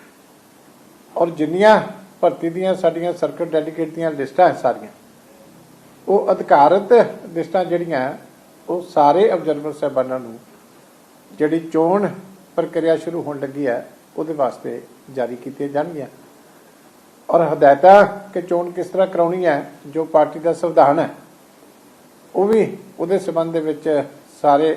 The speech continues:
ਅਬਜ਼ਰਵਰ ਸਾਹਿਬਾਨ ਉਹਨਾਂ ਨੂੰ ਇੱਕ ਵਾਰੀ ਫੇਰ ਜਿਹੜਾ ਉਹ ਸੂਚਿਤ ਨਵੀਆਂ ਹਦਾਇਤਾਂ ਤੋਂ ਕੀਤਾ ਜਾਏਗਾ।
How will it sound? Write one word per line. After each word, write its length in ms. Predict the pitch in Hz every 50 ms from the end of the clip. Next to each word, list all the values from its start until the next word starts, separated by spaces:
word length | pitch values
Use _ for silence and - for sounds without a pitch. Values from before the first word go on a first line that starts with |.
| - -
ਅਬਜ਼ਰਵਰ 400 | 147 139 139 143 135 131 143 139
ਸਾਹਿਬਾਨ 480 | 139 - 147 135 131 131 127 127 127 - - - -
ਉਹਨਾਂ 180 | - 147 143 127
ਨੂੰ 220 | 117 117 117 117 113 - - -
ਇੱਕ 160 | 156 131 -
ਵਾਰੀ 160 | 131 127 127
ਫੇਰ 340 | 120 - 131 127 127 123 113 - - - _ _ _ _ _ _ -
ਜਿਹੜਾ 360 | 151 143 135 123 123 117 - - - -
ਉਹ 160 | - 151 139
ਸੂਚਿਤ 480 | 139 135 - 127 113 - - 127 - - 117 113 113 - - _ _ _ _ _ -
ਨਵੀਆਂ 280 | 147 131 127 131 127
ਹਦਾਇਤਾਂ 340 | 113 123 127 120 117 - -
ਤੋਂ 140 | - - 131
ਕੀਤਾ 240 | - - 123 - 117
ਜਾਏਗਾ। 240 | 104 127 123 -